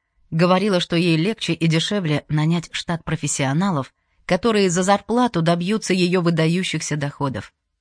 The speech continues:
И это будут её доходы и только. Это было глупо, безумно. Это было чудовищной потерей его времени и возможностей. Никита начал срываться, кричать,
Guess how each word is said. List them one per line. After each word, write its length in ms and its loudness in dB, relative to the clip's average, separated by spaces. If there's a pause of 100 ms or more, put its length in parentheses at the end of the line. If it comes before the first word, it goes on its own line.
(340)
И 160 0
это 240 0
будут 460 0
её 500 0
доходы 540 -4
и 200 -2
только. 580 -6 (560)
Это 220 2
было 280 2
глупо, 680 2
безумно. 720 -2 (680)
Это 220 0
было 240 4
чудовищной 560 2
потерей 480 0
его 280 4
времени 420 2
и 100 0
возможностей. 720 -2 (680)
Никита 400 2
начал 320 0
срываться, 640 0
кричать, 640 -2